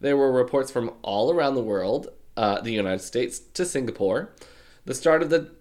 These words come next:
trend is tied to a sighting in Green Bay, Wisconsin.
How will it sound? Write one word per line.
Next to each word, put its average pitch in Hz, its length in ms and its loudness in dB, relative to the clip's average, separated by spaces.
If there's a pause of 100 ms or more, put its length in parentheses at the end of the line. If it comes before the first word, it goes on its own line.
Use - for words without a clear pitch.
trend 139 360 0
is 123 200 -4
tied 123 320 -2
to 117 80 -8
a 110 60 -4
sighting 101 440 -2
in 101 180 -8
Green 98 320 -6
Bay, 95 180 -2
Wisconsin. 92 840 -8